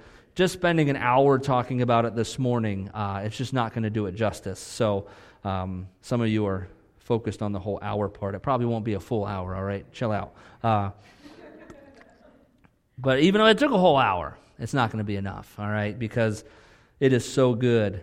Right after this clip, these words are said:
And I hope that, uh, as we continue to go through Colossians, you'll take that opportunity to read the portion of Scripture multiple times throughout the week, because as you've noticed, uh, some of you noticed this when we've done this in the past, it just does something different.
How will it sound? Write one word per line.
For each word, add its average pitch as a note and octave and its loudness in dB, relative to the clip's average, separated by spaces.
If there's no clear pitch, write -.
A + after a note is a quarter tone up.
And B2 0
I A#2 2
hope G3 4
that, A#2 2
uh, G#2+ -2
as C#3+ 4
we C#3+ 4
continue D3+ 2
to C#3+ 2
go D3+ 6
through C#3 -2
Colossians, B2 0
you'll A#2 0
take C3+ -2
that A#2+ 0
opportunity A#2+ 0
to G#2+ 0
read F#3 8
the F3 6
portion E3 2
of C3+ -2
Scripture C#3 0
multiple C3+ 0
times B2+ -2
throughout A2+ -2
the A2 -4
week, C3 0
because A#2 -2
as C3+ 2
you've C#3+ 2
noticed, E3 4
uh, B2 2
some E3+ -2
of D3 2
you D3 2
noticed C#3 0
this C3+ 0
when B2+ -4
we've B2 -2
done C3 0
this B2 -2
in A#2+ -6
the G#2+ -4
past, C#3+ 0
it G3 2
just F#3+ 0
does C#3+ 4
something B2 -2
different. G#2 -2